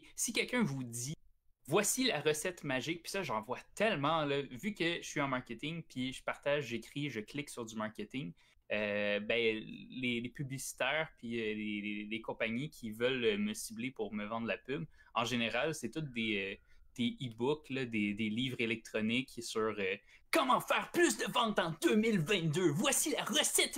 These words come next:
magique gratuite où est-ce que tu fais juste copier, mettre ton nom,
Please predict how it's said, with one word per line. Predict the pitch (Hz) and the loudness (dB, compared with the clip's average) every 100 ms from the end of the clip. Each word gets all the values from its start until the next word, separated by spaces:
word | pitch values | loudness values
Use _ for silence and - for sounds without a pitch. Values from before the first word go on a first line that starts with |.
| 320 | 2
magique | 320 196 269 - - 359 - | 2 2 0 -4 -8 -12 -4
gratuite | 156 254 359 - - 311 339 | 0 2 0 0 -2 -4 -4
où | 175 | -6
est-ce | - | -4
que | |
tu | 180 | -4
fais | 226 | -2
juste | 190 262 - | -2 0 2
copier, | 370 - 269 254 349 - - | 0 0 -4 -2 -2 -4 -4
mettre | 185 247 370 - | -2 0 -2 2
ton | 247 226 | 2 4
nom, | 190 285 | 2 0